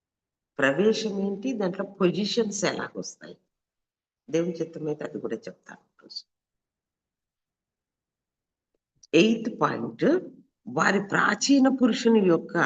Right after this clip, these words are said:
పాత స్వభావపు మాలిన్యము కడిగివేయబడుతుంది పునర్జన్మలో. ప్రాచీన పురుషుని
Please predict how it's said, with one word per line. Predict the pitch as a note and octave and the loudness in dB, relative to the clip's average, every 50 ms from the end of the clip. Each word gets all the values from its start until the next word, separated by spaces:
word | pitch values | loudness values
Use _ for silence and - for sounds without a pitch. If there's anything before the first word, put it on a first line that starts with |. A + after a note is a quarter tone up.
| - - A#2 - A3 C4 C4 - - _ | 0 0 2 2 2 2 0 -6 -10 _
పాత | - - - - C#4+ D4 D4 - C#4+ C#4 - | -6 -2 0 2 2 2 2 0 -2 -2 -2
స్వభావపు | - - A3+ F3 C#3+ D#3+ F3 F3 - F3 F3 - - F3+ | -2 -2 -2 0 2 2 2 2 2 0 -2 -2 -4 -4
మాలిన్యము | D#3+ C3 A2 A2+ C#3 F3 A3 A#3 B3+ B3 B3+ B3+ A#3+ A3+ A#3 A3 - | -2 0 2 2 2 2 4 4 4 6 6 6 6 6 4 2 0
కడిగివేయబడుతుంది | F3 C#3+ B2 A2+ A2 A2 A2+ F#2+ F2 E2 F2+ F2 F2+ - - F#2 F2 F2 F2 | 0 -2 0 -2 0 0 0 0 0 0 -2 -4 -4 -8 -12 -10 -10 -8 -10
పునర్జన్మలో. | - _ A#2 G#2 G#2 G2 F2 D#2+ D2+ F#2+ E2+ F2 E2+ D#2 D#2 D#2+ E2 F#2 G2+ F#2 D#2 C#2 - - - _ _ _ _ _ _ _ _ _ _ _ _ _ _ _ _ _ _ _ _ _ _ _ _ _ _ _ _ _ _ _ _ _ _ _ _ _ | -8 _ -6 -4 -2 -4 -4 -4 -6 -6 -4 -2 -2 0 0 0 2 2 2 0 0 -2 -4 -8 -14 _ _ _ _ _ _ _ _ _ _ _ _ _ _ _ _ _ _ _ _ _ _ _ _ _ _ _ _ _ _ _ _ _ _ _ _ _
ప్రాచీన | - A2 A#2 C3 D3+ D#3 - - G#3+ G#3 G3 | -2 0 2 2 0 0 -2 -4 -4 -2 -2
పురుషుని | F#3+ F#3+ - F3 D#3 D3+ - - D#3 D3 C#3+ | -4 -4 -4 -6 -6 -6 -8 -8 -6 -4 -2